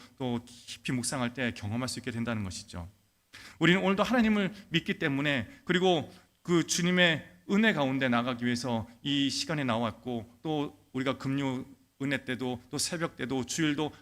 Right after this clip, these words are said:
항상 주님을 찾아 주님 앞에 나옵니다. 여러분, 주님을 믿는다면 오늘 나의 조바심과 내 경험, 내 생각을 십자가 앞에 내려놓고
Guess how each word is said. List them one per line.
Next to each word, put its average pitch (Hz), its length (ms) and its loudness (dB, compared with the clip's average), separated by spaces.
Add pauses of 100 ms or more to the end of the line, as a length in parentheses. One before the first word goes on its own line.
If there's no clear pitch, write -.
항상 240 520 2
주님을 147 340 -4
찾아 165 360 -4
주님 139 240 -6
앞에 127 180 -6
나옵니다. 104 680 -4 (420)
여러분, 127 460 -2 (640)
주님을 165 320 4
믿는다면 160 760 0 (240)
오늘 185 180 6
나의 151 320 8
조바심과 151 640 0
내 151 280 4
경험, 135 440 0
내 135 160 4
생각을 180 640 2 (160)
십자가 185 520 -2
앞에 151 180 -6
내려놓고 123 840 -8